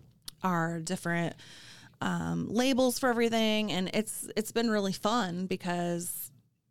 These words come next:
now we can consistently track what we've been doing, where before we were, um, not practicing what we were preaching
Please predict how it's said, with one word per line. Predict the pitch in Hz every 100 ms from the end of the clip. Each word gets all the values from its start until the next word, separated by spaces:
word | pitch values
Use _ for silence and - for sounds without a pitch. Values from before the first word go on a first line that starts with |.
| _ _ 196
now | 190 175
we | 175
can | 170 180 165 170 180
consistently | - 196 - 175 - 160 160
track | - 180 175 165
what | 165
we've | 165
been | 165
doing, | 185 180 165
where | 160
before | 165 - 170 165
we | 165
were, | 160 165 165 165 - - - -
um, | - 165 104 - 170 - -
not | 180 160 -
practicing | 180 180 - 175 -
what | 196
we | 208 202
were | 208
preaching | - 254 247 - 240 233